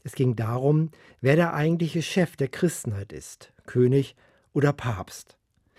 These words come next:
Heinrich der Vierte soll drei Tage barfuß und im Büßergewand im Vorhof der Burg verbracht haben. Und er fleht um Erbarmen und Wiederaufnahme. Dann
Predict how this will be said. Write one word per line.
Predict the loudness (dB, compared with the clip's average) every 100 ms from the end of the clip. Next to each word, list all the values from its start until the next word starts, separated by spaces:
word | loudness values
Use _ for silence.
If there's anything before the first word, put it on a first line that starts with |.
| -6
Heinrich | 0 2 0 -2
der | -4
Vierte | -2 2 2 2
soll | 2 2
drei | 0 0 -2
Tage | -2 -4 -4 -2 -2 -2 -4 0
barfuß | 0 0 -4 -4 -4 -2
und | -2
im | -2
Büßergewand | -2 -6 -4 -4 -2 -2 0 0 -2 -6 _ _ -6
im | -2
Vorhof | -2 4 6 6 2
der | -2 0
Burg | 0 0 -2
verbracht | -4 -6 -4 -6 -6 -12
haben. | -14 -14 -14 -18 _ _ _ -6
Und | 2
er | 2
fleht | 2 4 8 8 4 -10 -12
um | -4 0
Erbarmen | 0 0 0 0 0 0 0 -6 _
und | -4 -2
Wiederaufnahme. | 0 -2 -2 -6 -8 -10 -10 -14 -16 -20 _ _ _ _ _ _ _
Dann | -4 -2 -2